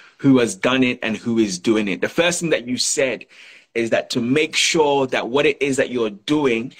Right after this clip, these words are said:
isn't just a vanity thing. You're not just doing it because, you know, "Oh,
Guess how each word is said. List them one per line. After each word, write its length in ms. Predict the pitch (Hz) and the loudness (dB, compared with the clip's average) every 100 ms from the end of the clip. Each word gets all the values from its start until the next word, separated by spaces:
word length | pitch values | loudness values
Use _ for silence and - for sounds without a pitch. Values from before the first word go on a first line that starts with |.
| - - - - | -20 -20 -20 -4
isn't 300 | 156 143 139 | -2 0 2
just 240 | 143 143 - | 2 -2 -2
a 140 | 131 | -2
vanity 600 | 104 98 123 131 123 117 | -2 -4 -4 -2 -4 -6
thing. 320 | 110 117 101 92 - | -4 -6 -6 -12 -4
You're 100 | 123 | 0
not 140 | 147 | 0
just 300 | 151 131 - | 0 -2 -2
doing 240 | - 156 143 | 0 2 2
it 120 | 117 | 0
because, 500 | 117 - 131 120 - - | -4 -2 -2 -2 -4 -4
you 100 | 127 | -2
know, 280 | 110 110 110 - - | 0 -2 -4 -12 -2
"Oh, 340 | 131 123 110 | 2 2 0